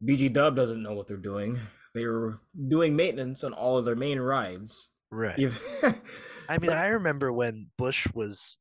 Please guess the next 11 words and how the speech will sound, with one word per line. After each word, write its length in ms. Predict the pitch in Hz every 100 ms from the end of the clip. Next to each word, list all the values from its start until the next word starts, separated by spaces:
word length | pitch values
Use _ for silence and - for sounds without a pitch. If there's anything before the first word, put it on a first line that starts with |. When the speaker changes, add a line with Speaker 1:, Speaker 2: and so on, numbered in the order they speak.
| -
Speaker 2:
doing, 480 | 120 120 113 107 85 -
like, 160 | 104 - _ _
openings 400 | 120 123 120 110
back 240 | - 110 -
in 100 | 110
February 640 | - 117 117 117 117 107
and 120 | 104
March 400 | 107 139 160 -
of 140 | 110 104 87
this 320 | 120 151 -
year, 340 | 110 127 190